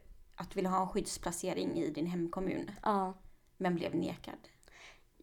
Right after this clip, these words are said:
Speaker 2: Nej, jag vart inte nekad, utan jag vart, eh, jag ville ha en placering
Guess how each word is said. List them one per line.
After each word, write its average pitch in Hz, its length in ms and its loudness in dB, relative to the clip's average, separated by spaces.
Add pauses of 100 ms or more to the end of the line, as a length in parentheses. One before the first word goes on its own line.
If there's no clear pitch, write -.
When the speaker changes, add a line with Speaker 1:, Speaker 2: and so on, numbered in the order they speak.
(380)
Speaker 2:
Nej, 277 320 12
jag 320 80 12
vart 330 160 6
inte 349 180 8
nekad, 320 580 12
utan 233 480 10
jag 285 180 10
vart, 285 400 4
eh, 262 420 8
jag 294 200 10
ville 285 200 8
ha 226 280 12
en 226 180 8
placering 202 840 4